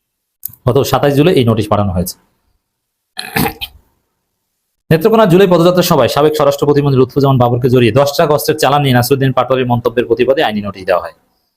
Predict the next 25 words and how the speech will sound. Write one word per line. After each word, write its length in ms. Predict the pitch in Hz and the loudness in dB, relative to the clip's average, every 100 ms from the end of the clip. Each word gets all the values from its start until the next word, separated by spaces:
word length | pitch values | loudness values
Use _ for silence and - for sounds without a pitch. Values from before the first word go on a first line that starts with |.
| _ - | _ -2
এসব 180 | - | 0
রাজনৈতিক 440 | 139 123 123 147 156 | 2 0 0 0 0
বক্তব্যের 360 | 147 156 151 | 0 0 -2
প্রতিবাদে 360 | - 147 147 151 | -2 0 2 2
আইনি 180 | 131 135 | 0 0
নোটিশ 280 | 139 127 - | 0 0 -2
চলে 260 | 131 156 - - | -2 -2 -4 -6
ফালতু। 280 | 104 92 - _ _ _ _ - | -6 -6 -14 _ _ _ _ -4
আর 100 | 120 | 0
দ্বিতীয় 240 | 131 160 | 2 2
কথা 160 | 180 180 | 2 0
হচ্ছে 220 | 175 156 | 0 0
দশ 240 | 139 135 | 0 -2
ট্রাক 200 | - 147 | -2 0
অস্ত্র, 380 | 139 - 151 151 - _ _ _ _ _ | 0 0 0 -2 -6 _ _ _ _ _
এটার 220 | - 131 147 | -4 0 0
জন্য 120 | 160 | 2
রাজনৈতিক 520 | 139 131 135 156 156 | 2 2 0 0 0
রেটরিক 340 | 160 156 156 | 0 2 2
দোষারোপ, 280 | 151 - 185 | 0 2 2
এটা 140 | 196 240 | 2 2
চলবে। 440 | 233 214 147 - - _ _ _ - | 2 4 2 -2 -10 _ _ _ -6
শুধু 220 | - 196 | 0 4
এইটা 220 | 202 185 | 4 4
না, 180 | 135 - | 0 -2